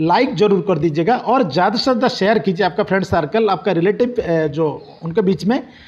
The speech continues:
अ, ज़्यादा से ज़्यादा share करने से जो वहाँ पे भी कोई अगर eligible बच्चा होगा, अ, job oriented candidates होंगे, उनको ये news मिल जाएंगे। चलिए, अभी चलते हैं इसका detailed information में। तो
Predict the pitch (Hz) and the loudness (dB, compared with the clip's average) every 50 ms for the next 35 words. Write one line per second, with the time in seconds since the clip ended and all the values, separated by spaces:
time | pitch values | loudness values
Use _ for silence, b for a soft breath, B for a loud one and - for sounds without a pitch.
0 | B B - 160 156 147 123 135 170 202 226 - 254 240 240 233 - - 190 208 | B B -6 -6 -6 -4 -2 0 0 0 0 0 0 0 0 0 0 0 2 2
1 | 247 262 254 240 233 233 - - 240 269 349 B B B B B B - 143 127 | 2 2 2 2 2 2 2 2 2 0 0 B B B B B B -18 -6 -2
2 | 160 240 269 262 202 156 151 233 240 269 269 262 285 - 254 254 254 233 220 214 | 0 2 2 2 2 0 0 0 0 0 0 0 0 0 0 0 2 2 2 0
3 | 233 208 196 190 208 185 185 214 240 220 165 175 175 - 220 175 180 175 208 233 | 2 2 2 2 2 0 0 0 0 2 0 0 0 0 0 0 0 0 0 -2
4 | 254 - - - 170 165 151 120 175 170 175 202 190 190 180 208 185 160 - 165 | -2 -6 -6 -4 -2 -2 0 0 0 0 2 2 2 0 0 -2 -4 -2 -2 -2
5 | 165 208 202 240 233 - - 196 170 160 165 233 330 B B B B B - 170 | 0 0 0 0 0 0 -2 -2 -2 0 -2 -2 -4 B B B B B -6 -6
6 | 165 139 226 220 226 180 170 165 151 151 190 190 - - - - 127 123 135 151 | -2 0 0 2 2 2 0 0 0 -2 -2 -4 -6 -12 -14 -8 -4 -2 0 0
7 | 147 127 120 110 98 90 - - _ _ _ _ _ _ _ _ _ _ _ _ | 0 0 -2 -6 -8 -10 -18 -20 _ _ _ _ _ _ _ _ _ _ _ _
8 | - - - - - 214 208 233 240 233 233 B B B B B B - - 202 | -20 -20 -6 -2 0 2 2 2 2 0 -4 B B B B B B -4 -2 -2
9 | 285 - 262 247 240 247 269 254 247 - 285 269 185 175 190 - 220 254 240 208 | 0 0 0 0 0 0 0 0 0 0 -2 0 0 0 0 0 0 2 2 2
10 | 190 160 - 190 208 185 - - 190 185 247 277 - - - _ _ _ _ _ | 0 0 0 -2 -2 -2 -2 0 0 0 0 -2 -4 -8 -20 _ _ _ _ _
11 | _ _ - 202 196 170 147 139 - | _ _ 0 0 0 0 -2 -4 -8